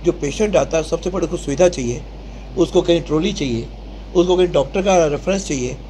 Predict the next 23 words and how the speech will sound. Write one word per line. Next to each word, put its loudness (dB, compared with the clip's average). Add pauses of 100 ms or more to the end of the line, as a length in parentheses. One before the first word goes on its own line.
(240)
उसको 2
कहीं 0
blood 0
चाहिए, -2 (580)
तो 6
ये 6
सारी 2
व्यवस्थाएं 0 (320)
उस 0
हेल्प 4
डेस्क 4
के 2
माध्यम 4
से 4 (540)
पिछले 6
क-, 0
समय -2
से 0 (540)
हो 8
रही 8
है। -2 (840)
सूचक -4 (840)
भी -4